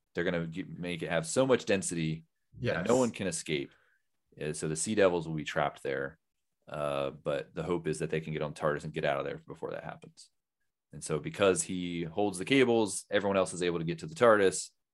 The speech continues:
Speaker 1: They get out of there. He is essentially, I guess, I mean, it did look like there was a, some sort of explosion that happened.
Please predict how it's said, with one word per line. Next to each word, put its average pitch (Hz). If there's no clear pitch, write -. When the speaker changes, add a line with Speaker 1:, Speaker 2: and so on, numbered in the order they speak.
Speaker 1:
They 87
get 90
out 87
of 85
there. 80
He 85
is 80
essentially, 165
I 135
guess, 113
I 92
mean, 95
it 95
did 156
look 131
like 95
there 90
was 80
a, -
some -
sort 80
of -
explosion 95
that 131
happened. 135